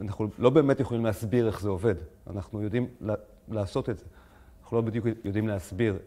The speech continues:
איך זה עובד. אתה מרגיש שאתה מבין איך זה פועל? הקסם של התיאטרון, או הרגע הזה של ה-, אמ, מה קורה שם בעצם? מבין למה אני מתכוון?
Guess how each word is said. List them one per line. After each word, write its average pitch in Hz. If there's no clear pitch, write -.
איך 98
זה 113
עובד. 98
אתה 127
מרגיש 123
שאתה 127
מבין 101
איך 135
זה 135
פועל? 135
הקסם 98
של 120
התיאטרון, 113
או 90
הרגע 107
הזה 107
של 98
ה-, 95
אמ, 98
מה 113
קורה 147
שם 123
בעצם? 80
מבין 104
למה 135
אני 139
מתכוון? 143